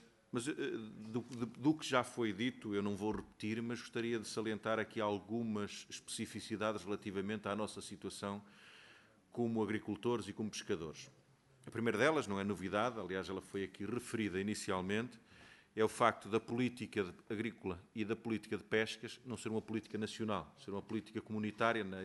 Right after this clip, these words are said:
na Europa. E, portanto, nós temos que nos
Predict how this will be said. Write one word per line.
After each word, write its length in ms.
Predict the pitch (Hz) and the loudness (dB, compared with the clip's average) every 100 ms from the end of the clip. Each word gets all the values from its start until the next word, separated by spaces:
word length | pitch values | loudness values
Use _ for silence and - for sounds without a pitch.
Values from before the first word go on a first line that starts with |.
| 98 | -4
na 100 | 98 | 0
Europa. 320 | 101 98 - 98 101 - - - - - - | 2 2 0 -6 -10 -10 -12 -12 -16 -18 -8
E, 80 | 107 | -8
portanto, 300 | - 120 110 | -2 -2 0
nós 140 | 117 | -2
temos 240 | - 127 - | -2 -2 -2
que 80 | |
nos 140 | 123 | -4